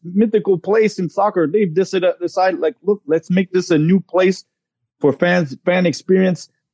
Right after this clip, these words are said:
and for other events," 'cause people are always thinking, "Oh, it's the World Cup." No, it's for other events that you could probably host after the World Cup. So it's, I'm sorry to hear that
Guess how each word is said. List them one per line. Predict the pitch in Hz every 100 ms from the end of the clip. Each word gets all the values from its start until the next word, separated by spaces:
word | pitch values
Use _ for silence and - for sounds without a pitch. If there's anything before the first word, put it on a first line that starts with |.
| -
and | 170
for | 170 165 151 _ -
other | 233 254 170 147 139
events," | 117 220 269 - - -
'cause | 139
people | - 233 214
are |
always | 190 190 156
thinking, | - 190 180 - 143
"Oh, | 139 - -
it's | 131
the | -
World | 139 143
Cup." | - 156 -
No, | 151 262 220
it's | 120 -
for | - 160 -
other | 160 165 175 165
events | 147 135 180 180
that | 143
you | 139
could | 143 123
probably | 156 147 127
host | 151 175 - _ _ _
after | - 233 - _ 156
the | 135
World | 120 104 -
Cup. | 107 - _ _ _ _ _
So | - 123 123 127
it's, | 120 -
I'm | 139
sorry | 127 160 165 160
to | 151
hear | 135 156 165
that | 147